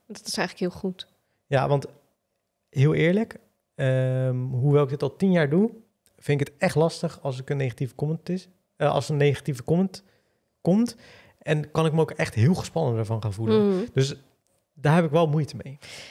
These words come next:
Speaker 1: Ja, maar het is zo, eh, ik heb dat, ik heb daarover gelezen wat dat eigenlijk is. En de meeste mensen zijn natuurlijk gewoon, vooral in het echte leven, heel beleefd en aardig tegen
Speaker 2: Ja.
Speaker 1: elkaar. En dan is dat s-, zoiets wat, ehm, daarbuiten valt,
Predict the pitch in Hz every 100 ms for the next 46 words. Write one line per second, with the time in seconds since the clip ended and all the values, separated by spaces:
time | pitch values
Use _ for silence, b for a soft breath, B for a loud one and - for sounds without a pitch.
0 | B 180 185 202 208 226 240 - 247 254
1 | 247 233 - 220 208 208 - - 180 -
2 | 220 220 202 196 - _ - 220 214 214
3 | 208 - 196 196 233 254 220 202 180 -
4 | 180 180 - - 254 - - 196 202 226
5 | - 202 196 196 196 190 185 - 185 185
6 | 185 B B B - 180 196 180 175 156
7 | - - 175 175 175 180 185 B B B
8 | 165 175 170 165 160 - 170 147 170 -
9 | 170 156 156 156 170 - b b b b
10 | 190 190 202 - 196 - - - - 226
11 | - - - 196 196 190 - _ - 185
12 | 185 185 180 - - 185 180 185 233 254
13 | - 277 370 403